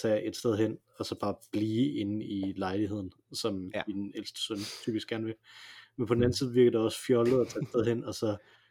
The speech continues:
Speaker 1: tvinge børn til meget mere, end de egentlig kan holde til, som de ikke kan huske, som de ikke rigtig får noget ud af, ikke? Altså
Speaker 2: Og hvad er den gyldne middelvej så? Fordi vi, vi er jo stadig nye i det. Vi har ikke været ude at
Speaker 1: Mm.
Speaker 2: rejse, øh, efter vi har fået børn, og jeg ved godt, vores barn er jo også,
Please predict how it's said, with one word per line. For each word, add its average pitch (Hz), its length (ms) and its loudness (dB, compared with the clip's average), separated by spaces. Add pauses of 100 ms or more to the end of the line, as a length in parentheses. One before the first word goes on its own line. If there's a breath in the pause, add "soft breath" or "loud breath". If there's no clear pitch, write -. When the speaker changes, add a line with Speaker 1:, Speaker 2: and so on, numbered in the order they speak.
(140 soft breath)
Speaker 1:
tvinge 131 480 4 (280)
børn 107 320 2 (160)
til 113 140 -4
meget 104 180 -2
mere, 110 160 -2
end 104 100 -4
de 117 80 -2
egentlig 104 300 0
kan 95 100 -6
holde 107 220 -2
til, 117 160 -2
som 101 160 -6
de 101 80 0
ikke 107 120 0
kan 113 100 -2
huske, 113 300 -4
som 113 160 -8
de 107 60 0
ikke 107 120 -2
rigtig 101 140 -4
får 113 100 -8
noget 110 140 0
ud 117 200 2
af, 107 240 -2
ikke? - 180 -6
Altså 104 180 -6 (580 loud breath)
Speaker 2:
Og 131 60 2
hvad 147 160 8
er 165 40 4
den 151 120 2
gyldne 156 280 6
middelvej 113 460 0
så? 101 320 -8
Fordi 120 220 -2
vi, 151 220 0 (140)
vi 208 60 6
er - 20 8
jo 247 60 6
stadig 185 340 2
nye 170 260 2
i - 20 2
det. 127 100 -4
Vi 202 60 6
har 214 100 6
ikke 139 120 0
været 120 100 4
ude 113 100 4
at 185 60 4
Speaker 1:
Mm. 160 60 -2
Speaker 2:
rejse, 220 420 -2
øh, 135 380 0 (120)
efter 135 220 -6
vi 143 80 -4
har 170 80 -4
fået 156 140 -8
børn, 143 220 0
og 107 80 -2
jeg 110 80 -2
ved 117 100 -2
godt, 110 280 -4
vores 110 220 -4
barn 104 260 -4
er - 60 -8
jo 98 120 -4
også, 107 180 -6